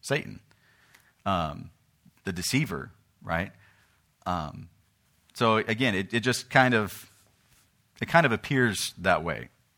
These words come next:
Um, and again, that's why I, I, I can't go any, I can't go beyond that. Right?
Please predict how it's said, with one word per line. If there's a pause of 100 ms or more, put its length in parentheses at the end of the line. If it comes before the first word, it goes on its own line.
(100)
Um, (1120)
and
again,
that's
why
I, (100)
I, (540)
I
can't
go
any, (140)
I
can't
go
beyond
that. (1080)
Right?